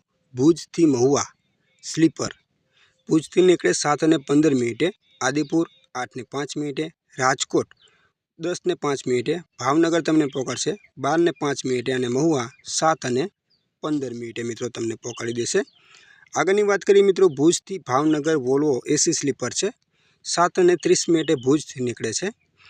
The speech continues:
જે અંજાર તમને મળશે આઠ અને વીસ મિનિટે, ગાંધીધામ આઠ ને પચાસ મિનિટે ભચાઉ, નવ ને ત્રીસ મિનિટે માળિયા આવે, દસ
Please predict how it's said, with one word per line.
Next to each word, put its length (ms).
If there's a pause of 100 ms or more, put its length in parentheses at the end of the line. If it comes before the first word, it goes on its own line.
(260)
જે 140
અંજાર 280
તમને 180
મળશે 320 (240)
આઠ 220
અને 160 (540)
વીસ 240
મિનિટે, 260 (260)
ગાંધીધામ 440 (460)
આઠ 220
ને 80
પચાસ 460
મિનિટે 300 (220)
ભચાઉ, 380 (500)
નવ 180
ને 120
ત્રીસ 340
મિનિટે 300 (180)
માળિયા 400
આવે, 160 (300)
દસ 180